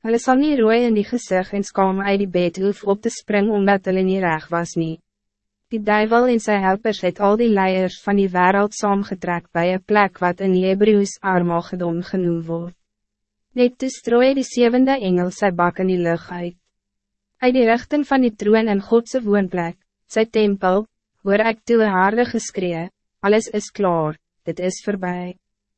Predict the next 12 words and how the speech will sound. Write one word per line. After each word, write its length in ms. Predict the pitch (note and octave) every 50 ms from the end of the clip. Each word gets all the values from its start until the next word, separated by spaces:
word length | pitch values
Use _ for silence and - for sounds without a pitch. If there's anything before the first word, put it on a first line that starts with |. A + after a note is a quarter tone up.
| _ _ _ _ _
Toe 120 | - B3+ C4
begin 300 | C4 C4 B3+ C4 C4 C#4
die 160 | C#4 B3+ G#3+
hele 240 | G#3 G#3+ A3 B3+ C4+
aarde 400 | B3+ G#3+ F#3+ F#3 F3+ F3+ F3 F3 E3+
ruk 320 | E3+ E3+ E3+ E3+ - -
en 180 | F#3+ F#3+ F#3 F3+
bewe 340 | F#3 F#3 F#3 F#3 G3 G3
soos 260 | G3 - G#3 G3+ - G3+
nooit 340 | G3 F#3+ G3+ A3 A#3 A#3
tevore 520 | - B3+ B3 - - F#3 E3+ E3 E3+ E3 E3
nie. 260 | E3+ F3 F3+ F#3